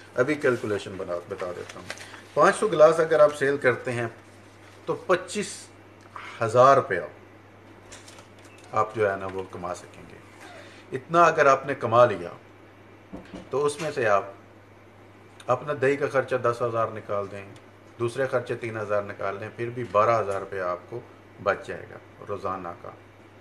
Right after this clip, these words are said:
और ये माहाना तीन लाख साठ हज़ार रुपये बच जाएगी। आप इस पे चाहें तो अपने साथ शागिर्द रख सकते हैं, चाहें तो कोई दूसरा काम कर सकते हैं, ये आप पर डिपेंड करता है।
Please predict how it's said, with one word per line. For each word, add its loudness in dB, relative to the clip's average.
और -4
ये -2
माहाना 2
तीन -6
लाख 4
साठ 2
हज़ार -2
रुपये -8
बच -10
जाएगी। -18
आप -8
इस -6
पे -10
चाहें -4
तो -2
अपने -8
साथ -6
शागिर्द -4
रख -2
सकते -8
हैं, -10
चाहें -6
तो -10
कोई -10
दूसरा -6
काम -6
कर -8
सकते -14
हैं, -16
ये -4
आप 2
पर -4
डिपेंड -10
करता -8
है। -8